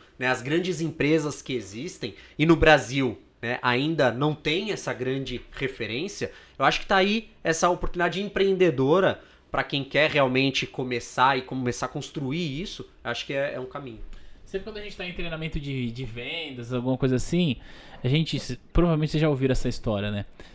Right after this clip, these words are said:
Speaker 2: Que uma empresa de sapatos mandou duas pessoas pra um determinado país
Speaker 1: <laughs> Sim.
Speaker 2: pra pesquisar o mercado.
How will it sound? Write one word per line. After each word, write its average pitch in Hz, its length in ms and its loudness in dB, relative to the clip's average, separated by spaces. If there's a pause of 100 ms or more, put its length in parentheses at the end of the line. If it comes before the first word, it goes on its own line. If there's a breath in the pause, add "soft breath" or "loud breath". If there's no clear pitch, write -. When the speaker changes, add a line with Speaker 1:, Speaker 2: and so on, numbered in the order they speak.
(140 loud breath)
Speaker 2:
Que 135 100 2
uma 135 100 6
empresa 139 380 2
de 127 360 -2
sapatos 165 720 2
mandou 160 240 -2
duas 160 240 0
pessoas 165 360 -4
pra 160 120 -8
um 151 120 -4
determinado 139 480 -6
país 147 640 -4 (160)
Speaker 1:
<laughs> - 120 -20
Sim. - 280 -12
Speaker 2:
pra 151 640 -6
pesquisar 170 400 -8
o 180 60 -6
mercado. 147 560 6